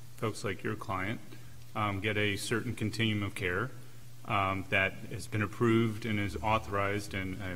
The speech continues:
imagine has been accepted by your client as being appropriate for that injury, uh, to make sure that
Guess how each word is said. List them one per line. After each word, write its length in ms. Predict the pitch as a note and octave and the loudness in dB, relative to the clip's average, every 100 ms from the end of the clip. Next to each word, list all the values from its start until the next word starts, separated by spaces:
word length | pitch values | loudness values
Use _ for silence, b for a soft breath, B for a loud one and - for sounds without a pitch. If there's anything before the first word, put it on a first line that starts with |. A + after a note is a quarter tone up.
| F2 - - | -6 -8 -6
imagine 340 | F#2+ F#2+ F#2 | -2 0 -2
has 100 | F#2 | -6
been 180 | - F#2+ | -6 -6
accepted 460 | F2 - F#2+ - F2 | -6 -4 -4 -4 -6
by 220 | F2 F2 | -4 -4
your 180 | F2+ F#2 | -6 -8
client 460 | - A2+ C#3 G2+ - - | 0 2 4 2 -2 -8
as 60 | F2+ | -8
being 240 | F#2 G#2+ | -2 -2
appropriate 540 | G2 - F2+ F#2+ F#2+ - | -2 -4 -4 -2 -4 -4
for 260 | - F#2 | -6 -6
that 220 | E2+ F#2+ F#2+ | -2 -2 2
injury, 480 | C3 G#2 F#2 G#2 C3+ B B B B - | 2 2 0 -2 -4 B B B B -2
uh, 220 | A2+ G#2+ G2+ | 2 2 2
to 80 | - | 4
make 180 | C3 C3 | 6 6
sure 280 | - C#3+ B2+ | 6 6 8
that 220 | A2+ | 6